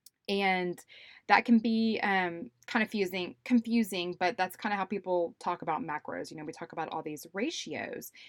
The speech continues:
and you're not really going to know exactly what those ratios are unless you're tracking your macros through an app like MyFitnessPal.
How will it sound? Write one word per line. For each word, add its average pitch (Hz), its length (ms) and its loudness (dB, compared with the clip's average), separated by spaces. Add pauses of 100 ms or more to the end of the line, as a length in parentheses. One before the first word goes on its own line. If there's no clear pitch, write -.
(120)
and 214 100 0
you're 233 80 6
not 349 200 0
really 208 200 -2
going 185 280 -6
to 170 140 -12
know 160 180 -2
exactly 165 460 -4
what 160 180 -8
those 156 240 -6
ratios 151 600 -6 (100)
are 151 380 -4
unless 156 460 -8
you're 165 100 -4
tracking 170 560 -10
your 147 120 -8
macros 151 800 -6
through 165 200 0
an 156 100 -4
app 151 280 -2
like 151 200 -6
MyFitnessPal. - 960 -14